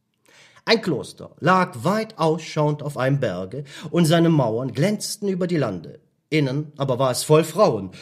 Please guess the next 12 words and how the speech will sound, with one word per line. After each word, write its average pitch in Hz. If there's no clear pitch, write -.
schöne 180
und 180
nicht 127
schöne, 90
welche 226
alle 214
nach 214
strenger 180
Regel 139
dem 156
Herrn 101
dienten 123